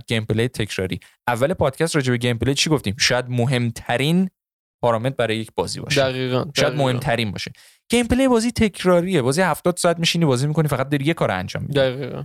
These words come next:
Speaker 1: حالا یه نفر میاد میگه، تو تو میشن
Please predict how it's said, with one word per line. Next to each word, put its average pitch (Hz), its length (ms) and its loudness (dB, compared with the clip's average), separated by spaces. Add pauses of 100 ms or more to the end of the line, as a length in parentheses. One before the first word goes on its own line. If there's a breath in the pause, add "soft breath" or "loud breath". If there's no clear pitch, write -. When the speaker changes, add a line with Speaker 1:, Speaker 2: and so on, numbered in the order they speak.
(100)
Speaker 1:
حالا 131 120 2
یه 160 100 2
نفر 165 240 2
میاد 175 140 0
میگه، 170 140 -2 (760 loud breath)
تو - 80 4
تو 170 140 4
میشن 131 440 2